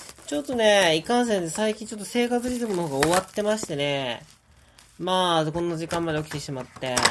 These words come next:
まあ、い-、ちょっとね、口が回らないかもしれないんですけど、まあ、ちょっ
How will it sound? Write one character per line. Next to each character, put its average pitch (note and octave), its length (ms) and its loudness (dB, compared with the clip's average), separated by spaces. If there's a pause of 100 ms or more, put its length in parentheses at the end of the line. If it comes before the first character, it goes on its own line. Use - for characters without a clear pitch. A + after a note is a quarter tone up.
(120)
ま F#3+ 100 0
あ、 F#3 40 0
い-、 F#3 140 -4 (280)
ち A3+ 60 -6
ょ G#3 40 -4
っ - 20 -8
と - 100 -10
ね、 D#3+ 100 -2
口 - 260 -2
が A3+ 120 2
回 A#3+ 220 2
ら B3 80 2
な C4 120 -2
い B3+ 80 -2
か B3 140 2
も B3 80 0
し B3+ 100 -6
れ B3 100 -2
な B3+ 100 -2
い B3+ 60 -2
ん B3+ 40 -4
で B3+ 100 -6
す B3 60 -10
け C4+ 140 -6
ど、 C#4 340 0 (640)
ま A3+ 80 -4
あ、 G#3+ 40 -2
ち A#3 120 -6
ょ - 20 -4
っ - 20 -8